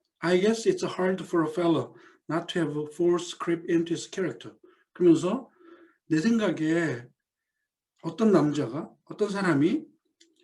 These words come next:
잘못된 것이 그의 캐릭터에 들어가는 것을 어떻게 막기는 힘들 것 같아. 사람이 살면서 잘못된 생각, 잘못된 행동을 하게 되는데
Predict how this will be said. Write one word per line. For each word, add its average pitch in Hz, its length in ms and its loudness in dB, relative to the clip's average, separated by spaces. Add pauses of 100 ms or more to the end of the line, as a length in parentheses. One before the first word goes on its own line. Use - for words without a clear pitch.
(460)
잘못된 208 1000 4
것이 208 560 0
그의 175 500 -2 (280)
캐릭터에 175 880 -2
들어가는 208 500 0
것을 - 500 -4 (520)
어떻게 185 360 -4 (280)
막기는 180 460 0
힘들 220 300 0
것 - 100 -14
같아. 135 420 -12 (960)
사람이 214 280 0
살면서 196 840 0 (280)
잘못된 190 520 0
생각, 170 600 2 (320)
잘못된 175 460 -4
행동을 190 640 0 (180)
하게 208 300 -4
되는데 156 520 -2